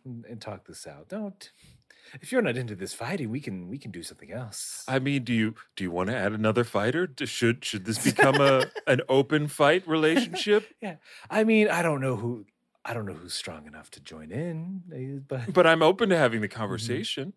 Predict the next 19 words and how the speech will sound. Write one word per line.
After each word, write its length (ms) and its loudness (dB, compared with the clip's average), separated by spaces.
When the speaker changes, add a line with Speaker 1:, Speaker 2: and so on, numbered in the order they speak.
Speaker 2:
Maybe 260 6
we 160 4
turn 220 4
this 160 0
into 180 6
a 60 4
Donnybrook, 760 2
a 60 0
full-out 420 6
brawl. 580 4
Speaker 1:
Maybe 260 2
feet 320 6
only, 340 8
maybe? 540 0
Are 80 2
you 160 4
a 40 2
feet 280 0
freak? 600 -6